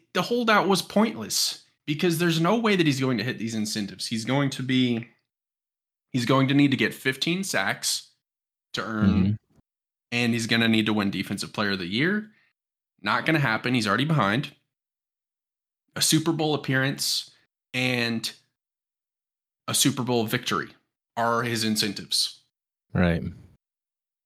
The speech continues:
Speaker 1: What
Speaker 2: I mean,
Speaker 1: are you doing?
Speaker 2: Yeah, he, he talks such a big game, too, about, "Oh, I can go to week six or week eight or whatever."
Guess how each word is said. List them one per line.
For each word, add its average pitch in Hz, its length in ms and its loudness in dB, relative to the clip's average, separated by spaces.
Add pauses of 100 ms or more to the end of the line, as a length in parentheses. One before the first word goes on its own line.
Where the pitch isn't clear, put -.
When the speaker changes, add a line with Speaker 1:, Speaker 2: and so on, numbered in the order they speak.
(520)
Speaker 1:
What 143 420 2
Speaker 2:
I 110 80 10
mean, 127 260 12
Speaker 1:
are 117 80 6
you 113 220 0
doing? 123 560 2 (840)
Speaker 2:
Yeah, 95 220 10
he, 139 200 10
he 156 120 4
talks 180 320 8
such 147 220 4
a 107 40 -2
big 104 220 2
game, 98 280 2
too, 90 240 -2
about, 87 380 -2
"Oh, 80 80 -4
I 98 120 0
can 101 180 2
go 92 220 0
to 92 140 -6
week 87 260 -6
six 87 380 -6
or 82 80 -8
week 85 200 -8
eight 85 200 -2
or 95 40 -4
whatever." 98 440 -2